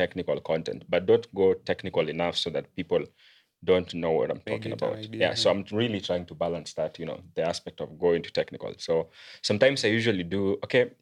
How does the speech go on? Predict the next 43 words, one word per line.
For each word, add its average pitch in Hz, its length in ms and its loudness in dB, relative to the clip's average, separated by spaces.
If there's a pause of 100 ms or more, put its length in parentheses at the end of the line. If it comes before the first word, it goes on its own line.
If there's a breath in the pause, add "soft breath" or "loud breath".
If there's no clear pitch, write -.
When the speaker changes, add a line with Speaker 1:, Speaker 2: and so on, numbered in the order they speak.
(280)
Speaker 1:
uh, 104 180 4 (120)
up - 120 -4
to - 80 -10
some 82 160 -2
point, 95 320 4
I 85 120 2
do, 90 240 -2
like, 78 200 -2
a 78 60 -4
lot 82 160 4
of 76 60 -10
mainstream 87 440 -2
stuff. 87 460 0
People 85 180 -6
like 85 240 2
it. 95 160 -2
And 90 100 2
then 95 140 4 (240 loud breath)
once 117 180 2
in 104 80 0
a 98 60 4
while, 104 160 6
hop 104 220 4
into 95 140 -4
something 92 340 -4
technical 85 580 0
for, 71 240 0
you 58 100 -4
know, - 140 -8 (160)
the, - 140 -14
the - 100 -18
people. 78 300 -4
But 104 320 2
right 123 180 6
now, 117 140 2
I'm 95 180 0
really 101 320 0
trying 95 240 2
to - 80 -10
find 92 240 2
a - 60 -4
balance 85 340 2
between - 460 -8